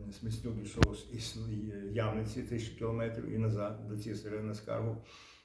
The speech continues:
Е, і коли будете у Відні, то, е, побачите му-, е, костьол чи, м, е, кірху їхню, е,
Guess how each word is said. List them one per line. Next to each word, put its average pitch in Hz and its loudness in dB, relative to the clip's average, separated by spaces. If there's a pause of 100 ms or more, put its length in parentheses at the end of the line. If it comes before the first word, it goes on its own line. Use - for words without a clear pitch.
(160)
Е, 113 0
і - 2
коли - 4
будете 185 10
у 151 12
Відні, 180 8
то, 147 10
е, 123 8
побачите 123 6
му-, 117 4
е, 107 8 (560)
костьол 120 2
чи, 107 2
м, 101 2 (800)
е, 98 -8
кірху 151 10
їхню, 113 6 (560)
е, - -16